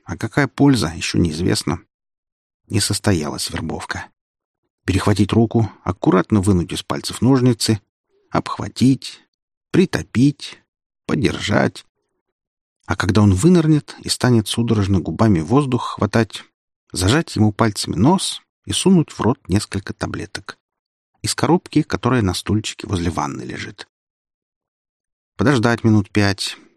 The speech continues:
потом нож вынуть, чтобы он заволновался, чтобы адреналинчик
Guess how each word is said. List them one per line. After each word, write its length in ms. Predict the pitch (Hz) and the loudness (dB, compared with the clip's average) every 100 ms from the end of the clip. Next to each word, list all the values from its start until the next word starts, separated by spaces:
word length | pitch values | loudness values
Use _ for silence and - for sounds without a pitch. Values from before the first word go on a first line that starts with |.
| _ _ _ _ _ | _ _ _ _ _
потом 240 | - - 120 | -10 0 4
нож 320 | 98 78 - | 4 0 -6
вынуть, 460 | 73 64 64 - - _ | -10 -14 -14 -16 -20 _
чтобы 280 | - 76 82 | -16 -8 -6
он 80 | |
заволновался, 800 | 76 85 98 120 120 85 - - - _ _ | -4 0 4 4 4 2 -2 -6 -14 _ _
чтобы 340 | - 71 - - | -8 -4 -4 -4
адреналинчик 960 | - - 73 78 101 131 - - - | -6 -4 -6 0 4 4 4 -4 -8